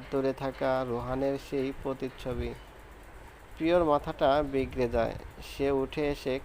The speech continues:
খাটের পিছনে থাকা তার আর লতার ফ্রেমে বাঁধানো ছবিটা হাতে তুলে নেয়। এক নজর সেটাকে দেখে ঠাস করে নিচে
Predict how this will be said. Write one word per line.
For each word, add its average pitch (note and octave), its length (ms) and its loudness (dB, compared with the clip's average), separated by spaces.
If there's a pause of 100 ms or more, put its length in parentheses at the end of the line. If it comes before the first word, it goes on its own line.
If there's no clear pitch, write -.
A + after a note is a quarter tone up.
খাটের B2 260 0 (120)
পিছনে C3+ 340 -2
থাকা C3+ 420 -2
তার C3 240 2
আর C3+ 120 2
লতার B2+ 360 0 (140)
ফ্রেমে C#3+ 240 -4
বাঁধানো C#3 520 0
ছবিটা C#3 520 -4
হাতে A#2+ 380 -4
তুলে C#3 320 -2
নেয়। A#2 180 0 (680)
এক C3+ 140 2 (100)
নজর D#3 260 4
সেটাকে D3 420 -4
দেখে C#3+ 360 0 (100)
ঠাস F3 220 -2 (140)
করে D#3 100 0
নিচে C3+ 320 0